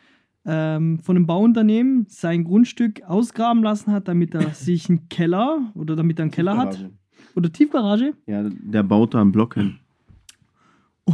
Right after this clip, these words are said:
Speaker 1: Und das Bauunternehmen ist ja dann recht frühzeitig gegangen und er meinte dann, nachdem die ihre Arbeit erledigt hatten, gemäß,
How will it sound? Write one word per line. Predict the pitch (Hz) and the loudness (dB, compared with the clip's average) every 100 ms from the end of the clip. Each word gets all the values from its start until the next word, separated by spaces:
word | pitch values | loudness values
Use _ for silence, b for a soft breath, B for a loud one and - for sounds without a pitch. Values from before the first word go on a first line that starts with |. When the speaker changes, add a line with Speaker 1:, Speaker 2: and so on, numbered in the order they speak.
| 139 | 2
Speaker 1:
Und | 190 202 190 - | 6 6 4 -4
das | - - | -14 -4
Bauunternehmen | 202 240 233 220 226 226 | 2 2 4 2 2 2
ist | 196 208 | 0 -2
ja | |
dann | 190 185 | -2 -2
recht | 175 180 175 - | -2 -2 -4 -4
frühzeitig | 208 220 247 - 202 185 190 165 | 2 2 2 0 -4 -4 -6 -6
gegangen | 165 165 190 247 | -4 -2 2 2
und | 220 196 | 2 0
er | 170 185 | 0 -2
meinte | 196 202 202 190 | 0 0 -2 -2
dann, | 196 190 190 185 | -2 0 -2 -4
nachdem | 185 175 - 180 175 | -6 -4 -2 0 0
die | 175 202 | -2 -2
ihre | 208 185 165 | -2 -2 -2
Arbeit | 180 190 175 | -4 -4 -4
erledigt | 165 175 202 220 220 | -4 -2 -2 -4 -6
hatten, | 220 254 285 - _ _ _ _ _ | -6 -4 -4 -8 _ _ _ _ _
gemäß, | - 160 160 196 214 | -8 -4 -2 -2 -4